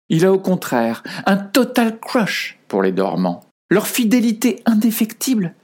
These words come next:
et leur impact environnemental, zéro octet de tata consommé, l'émeuvent beaucoup. Le C F O espérait même dépasser le million d'abonnés absents pour simultanément augmenter la valeur de l'action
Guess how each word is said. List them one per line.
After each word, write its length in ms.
et 120
leur 200
impact 480
environnemental, 920
zéro 560
octet 380
de 120
tata 360
consommé, 640
l'émeuvent 440
beaucoup. 380
Le 120
C 280
F 160
O 200
espérait 380
même 300
dépasser 480
le 100
million 440
d'abonnés 420
absents 420
pour 240
simultanément 1120
augmenter 500
la 120
valeur 320
de 80
l'action 540